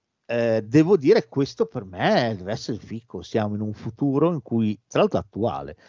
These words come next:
perché c'è l'intelligenza artificiale che si è ribellata all'uomo e lo sta combattendo.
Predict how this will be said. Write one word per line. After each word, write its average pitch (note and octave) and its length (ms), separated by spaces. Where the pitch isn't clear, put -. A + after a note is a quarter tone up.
perché A2 280
c'è C3+ 140
l'intelligenza A2+ 540
artificiale C3+ 680
che D#3+ 100
si - 120
è A2+ 40
ribellata G#2+ 580
all'uomo B2 680
e A2 60
lo A2 80
sta A#2+ 180
combattendo. F2+ 920